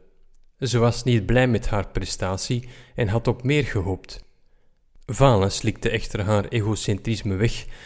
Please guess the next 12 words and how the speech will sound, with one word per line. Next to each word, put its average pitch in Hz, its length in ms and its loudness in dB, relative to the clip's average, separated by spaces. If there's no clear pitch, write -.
en 123 160 0
vierde 113 400 2
enthousiast 113 640 -2
voor 107 220 -2
die 110 220 -2
ander. 123 420 0
Zou 117 320 4
zij 113 240 4
geen 127 300 2
echte 120 260 -4
kampioen 92 520 -4
zijn? 87 300 -4